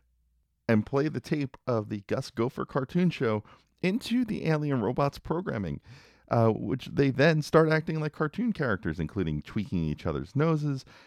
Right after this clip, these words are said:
and, uh, saying things like "Zone out, buddy boy," uh, in high-pitched voices. And, um, <laughs> uh, they were all acting like cartoon characters.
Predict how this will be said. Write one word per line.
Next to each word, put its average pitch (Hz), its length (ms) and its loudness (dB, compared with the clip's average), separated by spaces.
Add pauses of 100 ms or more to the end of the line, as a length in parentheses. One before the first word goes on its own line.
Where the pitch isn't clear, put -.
(100)
and, 78 380 0
uh, 76 240 -2 (800)
saying 95 340 2
things 95 220 0
like 71 140 0
"Zone 80 320 4
out, 165 300 0
buddy 78 260 2
boy," 82 420 6 (460)
uh, 82 300 2 (180)
in 82 200 4
high-pitched - 580 -2
voices. 110 480 2 (100)
And, 123 360 0
um, 127 400 2 (220)
<laughs> 123 80 2 (2000)
uh, 117 220 2
they 135 140 0
were 139 100 0
all - 200 2
acting 160 280 -2
like 180 140 -4
cartoon 190 320 -2
characters. 135 500 -2